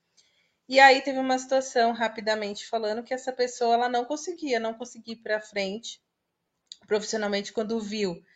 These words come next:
Ela pegou ali representando um boneco pequeno, como uma criança, e da cor do pai, né? Porque as cores do boneco também, tudo tem um significado.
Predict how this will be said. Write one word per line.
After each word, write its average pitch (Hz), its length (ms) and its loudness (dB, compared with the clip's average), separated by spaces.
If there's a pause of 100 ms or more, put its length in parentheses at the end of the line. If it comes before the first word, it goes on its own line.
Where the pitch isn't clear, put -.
(360)
Ela 190 220 4
pegou 196 420 2
ali 196 380 0
representando 190 880 -4
um 185 160 -6
boneco 180 500 -6
pequeno, 196 880 -2 (380)
como 190 240 -4
uma 180 180 -2
criança, 202 840 0 (560)
e 254 160 0
da 277 180 8
cor 254 340 6
do 302 120 -2
pai, 196 560 6 (220)
né? 190 140 -2
Porque 208 240 -2
as 202 180 2
cores 202 380 -2
do 196 80 -8
boneco 185 640 -2
também, 180 440 -4
tudo 294 280 -8
tem 311 240 -2
um 285 340 -4
significado. 247 840 -2